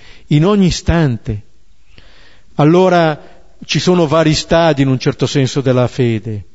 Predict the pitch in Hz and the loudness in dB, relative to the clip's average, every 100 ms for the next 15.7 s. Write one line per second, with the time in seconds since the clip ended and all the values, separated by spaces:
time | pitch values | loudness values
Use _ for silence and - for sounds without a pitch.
0 | 131 139 - - - - - 175 160 208 | -16 -16 -16 -20 -20 -8 -2 0 0 0
1 | 185 185 165 - 147 - 156 208 - 233 | 0 0 0 0 -2 0 0 0 -2 -2
2 | 254 - - - - - - 175 123 180 | -2 -4 -16 -20 -20 -16 -2 0 2 4
3 | 220 196 165 127 - 202 175 139 123 117 | 4 4 2 0 0 2 2 2 2 2
4 | 101 - - - 123 113 135 123 117 139 | -2 -10 -14 -4 -2 0 0 2 2 2
5 | 220 233 - - - - - - - - | 0 -2 -10 -20 -20 -20 -20 -20 -20 -20
6 | - - - 143 139 135 147 151 160 143 | -20 -20 -6 -2 0 0 0 0 0 0
7 | 143 131 - 147 131 117 - 151 160 147 | 0 0 0 2 2 0 0 0 0 -4
8 | - 131 123 127 - 123 135 147 131 131 | -2 0 2 2 0 -2 0 0 2 2
9 | 139 135 131 131 143 147 151 - - - | 2 2 2 2 2 2 0 -4 -12 -2
10 | 147 120 143 160 143 - 131 147 131 135 | 0 2 2 2 0 -2 -2 0 2 2
11 | 127 113 110 117 113 - 175 208 - - | 2 0 0 0 0 -2 -4 -4 -6 -20
12 | - - - - - - - 214 214 196 | -20 -20 -20 -20 -20 -20 -6 0 0 0
13 | 220 220 190 147 147 156 - - - 175 | 0 2 2 2 2 2 0 0 2 4
14 | 147 127 - 135 120 226 165 175 139 - | 2 0 0 0 2 0 2 0 -2 0
15 | 202 190 156 131 123 110 | 2 4 4 2 2 0